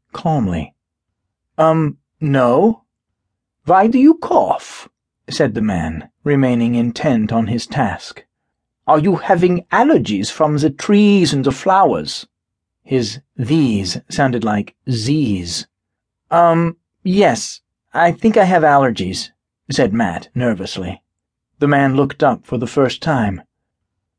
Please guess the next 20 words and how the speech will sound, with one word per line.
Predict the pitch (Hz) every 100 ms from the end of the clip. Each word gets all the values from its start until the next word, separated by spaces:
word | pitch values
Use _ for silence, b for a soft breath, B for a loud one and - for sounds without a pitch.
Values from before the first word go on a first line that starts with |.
| _
The | 151
visor | 139 156 180 147 139
on | 131
his | 123 135
forehead | - 170 151 127 113 110 _
housed | - 156 143 139 - -
lenses | 143 151 165 143 101 95 101
that | 127 123
magnified | 139 139 139 135 135 131 123
his | 123 113
eyes | 120 135 123 92 92 95
to | -
the | 110
size | 107 131 127 117
of | 123 -
ping-pong | - 175 165 - 90 87
balls. | 85 90 87 90 92 - - _ _ _ _ _ _ _ -
"Hmm, | 262 170 147 143 139 _ _ _ -
it | 226
is | 233